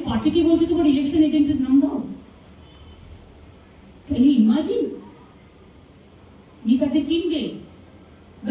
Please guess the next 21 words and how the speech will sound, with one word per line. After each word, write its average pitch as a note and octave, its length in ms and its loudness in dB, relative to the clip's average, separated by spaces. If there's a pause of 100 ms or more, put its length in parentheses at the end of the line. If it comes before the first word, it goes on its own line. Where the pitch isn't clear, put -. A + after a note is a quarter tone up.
এজেন্সি D4 380 0
দিয়ে D#4 200 -2
ধরাবে C#4+ 360 -2 (1300)
বা C4+ 160 -6
তাদের D4+ 260 -2
বেচবে, C#4 360 -2 (1000)
তাদের D4 280 0
মাথা D#4 260 -6
কিনবে। D4 300 0 (960)
কোনো D4 180 2 (120)
পার্টি C4 360 -6
এটা C#4+ 220 -4
করতে B3+ 300 -8
পারে G#3 200 -8 (120)
না। A#3+ 80 -4 (800)
এজেন্ট C#4 240 0 (100)
ঠিক C#4 200 -2
হয় D#4 180 -2
ইলেকশনের C#4+ 460 -2 (200)
আগের A3 240 0 (100)
দিন। A3+ 140 -4